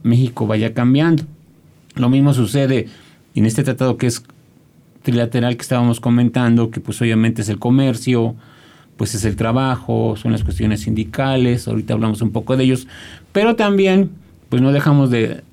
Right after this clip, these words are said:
de a un lado que también a partir del dos mil once los derechos hu-, humanos forman parte de nuestra Constitución, y entonces el capítulo primero, pues, ya habla de los derechos humanos y sus garantías, cómo el Estado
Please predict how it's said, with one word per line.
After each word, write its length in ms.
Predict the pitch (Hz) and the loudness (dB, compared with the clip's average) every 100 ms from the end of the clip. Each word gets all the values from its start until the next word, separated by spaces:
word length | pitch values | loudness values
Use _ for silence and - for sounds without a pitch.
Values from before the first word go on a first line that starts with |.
| - | -12
de 340 | 160 135 - - | -6 -6 -8 -8
a 140 | - | -2
un 200 | 139 156 | 2 4
lado 360 | 151 135 131 - - _ | 2 2 0 -4 -20 _
que 80 | - | -6
también 220 | - 127 | 0 2
a 80 | 139 | 0
partir 260 | 135 107 127 | -2 0 2
del 140 | 123 | 2
dos 160 | 127 123 | 2 2
mil 160 | 139 | 2
once 240 | 131 123 131 | 2 0 0
los 160 | 113 | -2
derechos 560 | 107 113 113 - - - _ - | -2 -4 -4 -14 -20 -20 _ -10
hu-, 240 | 135 - | -8 -4
humanos 600 | 156 143 160 143 131 - - - _ | 2 4 4 4 2 -2 -18 -20 _
forman 340 | - 127 131 | 0 2 2
parte 400 | 120 120 120 123 | 0 -2 -2 -2
de 100 | 104 | 0
nuestra 280 | 107 101 113 | 0 0 -4
Constitución, 760 | - 107 - - 113 170 220 220 - - - - | -4 -6 -6 -6 -2 2 2 0 -10 -20 -20 -4
y 60 | 131 | -2
entonces 360 | 135 139 143 | 0 2 2
el 120 | 139 123 | 2 -2
capítulo 380 | 127 - 139 | -4 -2 0
primero, 360 | 147 175 175 160 | 2 2 4 2
pues, 160 | 139 113 | 0 0
ya 100 | 131 | 0
habla 140 | 135 | 0
de 80 | 110 | 0
los 80 | 107 | 0
derechos 240 | 117 - | -2 0
humanos 220 | 135 127 | 2 2
y 80 | - | 0
sus 220 | 113 110 | 0 -2
garantías, 520 | 104 104 101 101 110 | 0 0 0 -2 -4
cómo 260 | - 131 143 | -2 0 2
el 60 | 135 | 2
Estado 380 | 117 135 135 | 0 0 0